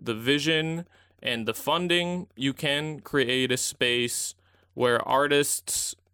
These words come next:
more artists that, um, I don't know, for example, artists that Swizz likes, um, somebody that was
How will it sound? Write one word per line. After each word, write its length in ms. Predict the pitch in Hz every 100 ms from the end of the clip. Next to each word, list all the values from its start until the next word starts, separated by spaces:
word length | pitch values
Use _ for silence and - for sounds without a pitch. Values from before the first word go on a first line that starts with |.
| -
more 340 | 139 151 170
artists 720 | 135 135 131 131 - - - _ _ 127
that, 760 | 120 117 113 113 110 - -
um, 680 | 113 113 110 107 113 - - -
I 100 | 123
don't 100 | 107
know, 100 | 104
for 160 | - 127
example, 420 | 123 117 120 117
artists 360 | 117 120 123 123
that 160 | 110
Swizz 420 | - 120 127 123
likes, 540 | 113 101 101 - - - _ - - _
um, 360 | 110 107 104 120
somebody 500 | - 123 113 117 117
that 180 | 110 113
was 360 | 113 110 -